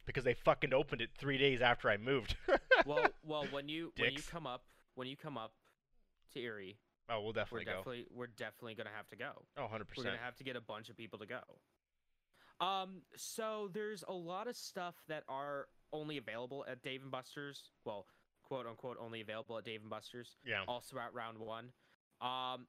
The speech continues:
Speaker 2: there's a lot of, um, I mean, it has a lot of shit there. Like, uh, it has a bunch of pool tables.
Speaker 1: Doesn't it have a
Speaker 2: It
Speaker 1: bowling
Speaker 2: has
Speaker 1: alley?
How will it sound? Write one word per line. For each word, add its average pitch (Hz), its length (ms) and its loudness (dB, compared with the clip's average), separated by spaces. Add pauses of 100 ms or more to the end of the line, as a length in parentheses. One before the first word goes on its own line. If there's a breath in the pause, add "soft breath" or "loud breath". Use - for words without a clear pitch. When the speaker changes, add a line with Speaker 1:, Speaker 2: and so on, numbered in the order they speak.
Speaker 2:
there's 170 220 -6
a 180 60 -4
lot 165 280 -4
of, 180 140 -8
um, 135 540 -4 (720)
I 156 80 0
mean, 160 160 -4
it 165 140 -4
has 208 180 -6
a 131 60 -8
lot 110 260 -4
of 101 80 -10
shit - 380 -6
there. 107 200 -4
Like, 107 220 -6
uh, 107 260 -6
it 120 80 -4
has 120 120 -6
a 113 40 -12
bunch 117 160 -8
of - 100 -16
pool 135 320 -6
tables. 127 920 -6
Speaker 1:
Doesn't 165 160 0
it - 20 10
have 190 60 8
a 131 40 2
Speaker 2:
It 110 100 -2
Speaker 1:
bowling 120 300 2
Speaker 2:
has 131 60 6
Speaker 1:
alley? 131 240 4